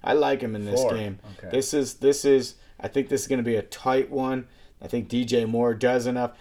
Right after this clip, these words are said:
Speaker 1: This is a very, I, and I don't even understand how this game is just kind of flying under the radar. Like,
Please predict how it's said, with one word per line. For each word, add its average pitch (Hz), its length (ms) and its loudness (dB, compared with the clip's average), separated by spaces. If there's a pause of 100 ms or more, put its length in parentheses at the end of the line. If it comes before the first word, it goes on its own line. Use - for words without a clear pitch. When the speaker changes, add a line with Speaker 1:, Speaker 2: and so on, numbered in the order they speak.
(120)
Speaker 1:
This 196 200 2
is 196 100 -4
a 156 60 6
very, 135 560 4
I, 139 140 -2
and 143 420 -2
I 160 140 2
don't 302 140 0
even 139 180 0
understand 120 320 -4
how 104 100 -4
this 104 140 -6
game 107 240 -6
is 98 80 -10
just - 220 -8
kind 107 160 -4
of 95 80 -10
flying 117 760 -4
under 113 180 -4
the 101 140 -4
radar. 110 560 -2
Like, 104 240 -6